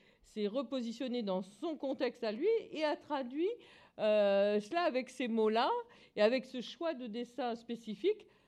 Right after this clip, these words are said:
bien sûr, euh, dont je vais laisser le décodage par la professionnelle de la profession.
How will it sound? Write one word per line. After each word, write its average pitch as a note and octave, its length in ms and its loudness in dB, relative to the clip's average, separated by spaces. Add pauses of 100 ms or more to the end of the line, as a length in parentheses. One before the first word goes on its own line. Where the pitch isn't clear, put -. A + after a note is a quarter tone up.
(320)
bien F#3+ 140 -2
sûr, G#3+ 280 -6
euh, F#3+ 140 -4
dont F#3+ 160 -4
je F#3+ 60 -8
vais G3+ 100 -2
laisser A3+ 280 -6
le G#3 60 -6
décodage G#3+ 600 -4
par F#3 160 -6
la E3+ 160 0
professionnelle G#3 760 -2
de F#3 60 0
la F3+ 120 2
profession. F3+ 520 -6